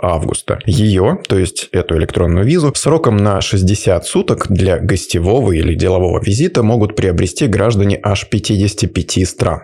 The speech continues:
Интересно, что в списке этих стран, кроме ожидаемых Турции, Китая, Вьетнама, К Н Д Р, Индии, Индонезии, Бахрейна, Ирана, Саудовской Аравии, входят также Испания, Италия и даже Германия. Вот уж действительно хорошая инициатива.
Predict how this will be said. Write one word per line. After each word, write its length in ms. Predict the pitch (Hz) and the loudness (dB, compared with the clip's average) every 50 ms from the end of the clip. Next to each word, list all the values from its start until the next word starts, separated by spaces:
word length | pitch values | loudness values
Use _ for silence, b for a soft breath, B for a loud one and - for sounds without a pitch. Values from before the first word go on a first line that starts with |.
| - | -8
Интересно, 640 | - - 110 110 - 107 107 113 117 - - 98 98 | -4 0 0 2 2 2 2 2 2 2 0 0 0
что 400 | - - - - 110 98 92 85 | -2 -2 -2 0 2 2 2 2
в 40 | - | 0
списке 440 | - - 113 98 - - - 95 | -2 -2 -2 -2 -2 -2 -2 -2
этих 200 | 90 - - 92 - | 0 0 -2 -4 -4
стран, 280 | - - 135 170 202 | -2 -2 0 0 0
кроме 380 | 208 - - 117 98 95 90 90 | 0 0 0 0 2 2 2 2
ожидаемых 580 | 90 87 90 87 90 90 87 82 80 85 85 - | 0 0 2 2 2 2 2 2 0 -2 -2 -2
Турции, 480 | - 104 101 90 - - - 87 82 | 0 0 0 0 0 -2 -2 -2 -2
Китая, 460 | - - 95 - 98 98 95 90 90 | -2 -2 -2 0 0 0 2 0 2
Вьетнама, 680 | 90 95 95 - - 82 92 92 87 85 90 87 87 - - | 2 2 0 0 0 0 0 0 0 0 0 0 -2 -2 -2
К 80 | - | -2
Н 200 | 101 - 92 95 | -2 0 2 2
Д 80 | 90 95 98 90 90 87 | 2 2 2 2 2 2
Р, 100 | 85 87 - | 0 0 -2
Индии, 420 | - 101 101 98 92 87 90 87 | -2 0 2 2 2 2 2 2
Индонезии, 500 | 85 85 85 92 92 95 95 90 82 87 | 2 2 2 2 2 2 0 0 0 0
Бахрейна, 560 | 85 82 80 - - 98 98 92 82 82 80 | 0 0 0 0 -2 -2 0 0 0 0 0
Ирана, 300 | 82 85 - 82 80 80 | 0 0 0 0 -2 -2
Саудовской 500 | 76 - - 87 85 85 - - - 98 | -4 -2 -2 0 0 0 -2 -2 -2 0
Аравии, 280 | 107 135 175 190 175 160 | 0 2 2 2 2 0
входят 340 | - - - 147 120 117 - | 0 0 0 0 0 0 0
также 340 | - 113 113 101 98 185 175 | 0 0 0 2 2 0 0
Испания, 520 | - - - - 120 139 151 135 110 101 | -2 -2 -2 -2 0 2 2 2 2 2
Италия 500 | 95 95 - - 113 120 120 120 110 107 - | 0 0 0 2 2 4 4 2 2 2 0
и 80 | - 101 | 0 2
даже 260 | 95 95 90 85 90 | 2 2 2 2 2
Германия. 540 | 85 95 98 107 101 90 76 - - 95 - - | 2 2 2 2 2 0 0 -2 -4 -4 -2 0
Вот 220 | 101 110 139 - | 2 2 2 2
уж 80 | 131 101 | 0 0
действительно 540 | 92 87 - - 123 127 - 127 117 110 | 0 0 0 -2 -2 0 2 2 2 2
хорошая 480 | 101 - 98 92 - 80 - - 95 90 | 2 0 0 0 0 0 0 0 -2 0
инициатива. 640 | 87 90 - - - 110 113 - - 123 - - - | 0 0 0 0 0 -2 -2 0 -2 -2 -2 -2 -4